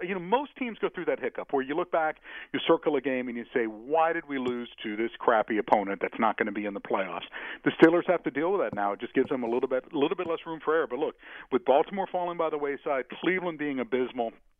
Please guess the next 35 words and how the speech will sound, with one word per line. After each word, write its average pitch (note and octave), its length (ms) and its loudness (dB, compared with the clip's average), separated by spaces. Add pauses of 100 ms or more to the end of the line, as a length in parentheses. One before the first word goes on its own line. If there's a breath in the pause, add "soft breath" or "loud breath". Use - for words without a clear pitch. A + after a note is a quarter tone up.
(360)
and C#3 140 8
we C#3+ 80 4
know D3+ 240 0
Cincinnati, D#3 560 0
I B2+ 80 0
think - 220 -4
they're C3 120 4
better, C3 440 -2 (280 soft breath)
and B2+ 80 0
I A2+ 60 0
think C#3 200 -4
they A#2 80 4
are B2 180 2
gonna C#3 160 -4
get C3+ 120 -4
back A#2+ 220 -2
on A#2 80 -4
their G#2 180 -4
feet A#2 160 2
a B2 40 -2
little A#2+ 200 0
bit, A#2 220 -2
but G2+ 120 -12
they G#2 60 -4
probably A2+ 300 2
dug A2 180 0
themselves A2+ 400 -4
too - 60 -10
big A2+ 160 -2
a G2 60 0
hole A2+ 220 -4
at G#2 40 -2
oh G#2 140 -2
and F#2 100 -8
three. G#2 260 -2